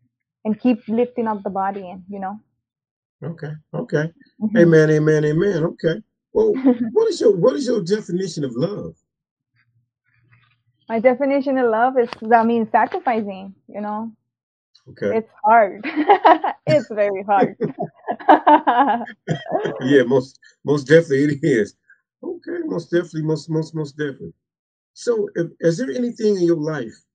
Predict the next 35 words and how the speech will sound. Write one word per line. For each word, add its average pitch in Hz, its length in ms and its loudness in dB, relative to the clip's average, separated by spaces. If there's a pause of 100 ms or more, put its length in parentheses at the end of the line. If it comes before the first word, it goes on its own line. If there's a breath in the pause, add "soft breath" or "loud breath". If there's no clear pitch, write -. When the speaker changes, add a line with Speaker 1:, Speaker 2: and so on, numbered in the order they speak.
(140)
Speaker 2:
that 127 180 -12
you 185 140 -6
ever 143 220 -8
think 160 200 -4
about 120 280 -6
and 117 100 -6
you 143 120 -4
look 143 200 -6
back 120 200 -6
and 120 80 -12
you 127 60 -8
said, 104 240 -12
"Man, 104 360 -4 (680)
wow, 135 260 -8
I - 20 -10
wish 127 260 -12
I 127 60 -10
could 123 180 -18
take 127 220 -10
this 104 160 -14
back. 98 280 -8 (100)
I 104 40 -12
wish 147 260 -8
this 139 160 -16
never 123 260 -4
happened. 113 340 -10
I - 40 -10
wish 170 240 -8
I 165 40 -6
would 131 180 -8
have 113 60 -8
stayed 123 260 -8
in 113 80 -8
the 104 120 -8
house. 113 300 -14